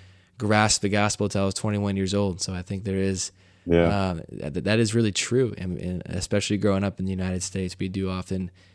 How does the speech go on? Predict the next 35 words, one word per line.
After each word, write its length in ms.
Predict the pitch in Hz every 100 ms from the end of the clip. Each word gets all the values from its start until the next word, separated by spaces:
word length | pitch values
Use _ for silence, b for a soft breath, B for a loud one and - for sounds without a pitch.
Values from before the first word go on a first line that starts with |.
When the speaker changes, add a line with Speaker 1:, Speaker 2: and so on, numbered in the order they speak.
| _ -
Speaker 1:
get 200 | 107 -
pretty 200 | 104 104
acclimated 600 | 95 104 101 98 95 92
to 220 | - 98
the 120 | 92 90
popular, 580 | 92 95 98 95 92 - b b b -
um, 260 | 98 92
biblical 380 | 95 98 95 95
stories, 580 | 95 - 95 92 87 90
but 280 | 117 87 90
really, 420 | 98 98 95 90 92
Speaker 2:
Mm-hmm. 400 | 92 87 85 82
Speaker 1:
uh, 40 |
miss 300 | 85 98 -
out 200 | 98 95
on 80 | 90
the 80 | 90
true 260 | - 98
meat 320 | 95 104 104
of 140 | 87 98
what 120 | 92
the 60 | 92
Bible's 380 | 92 90 95
all 120 | 92 92
about. 360 | 90 90 -
So 240 | - 87 - -
I 60 | -
appreciate 340 | - 104 -
you 60 | -
sharing 220 | - 90
that, 100 | 90
Speaker 2:
Absolutely. 220 | 85 85
Speaker 1:
Andre. 200 | 80 107 -
That's 160 | 87 85
great. 320 | - 90